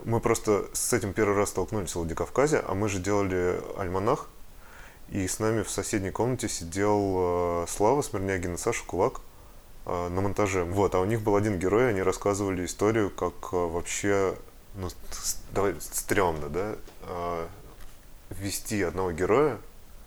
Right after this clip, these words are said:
с которым, например, не сложится событие, или с который может передумать, ну, то есть вообще все твои ощущения.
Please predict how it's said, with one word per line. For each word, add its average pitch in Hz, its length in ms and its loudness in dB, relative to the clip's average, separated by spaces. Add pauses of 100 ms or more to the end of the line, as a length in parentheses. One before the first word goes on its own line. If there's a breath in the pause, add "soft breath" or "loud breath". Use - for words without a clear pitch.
с - 60 -14
которым, 90 400 0
например, 87 260 -4
не 87 80 -4
сложится - 360 -2
событие, 117 560 0 (600 loud breath)
или 92 200 -4
с - 80 -8
который 87 500 -2 (160)
может 90 240 -6
передумать, 107 600 -2
ну, 113 180 0
то - 100 0
есть - 160 0
вообще 98 240 2
все - 160 -4
твои 95 220 4
ощущения. 90 440 -2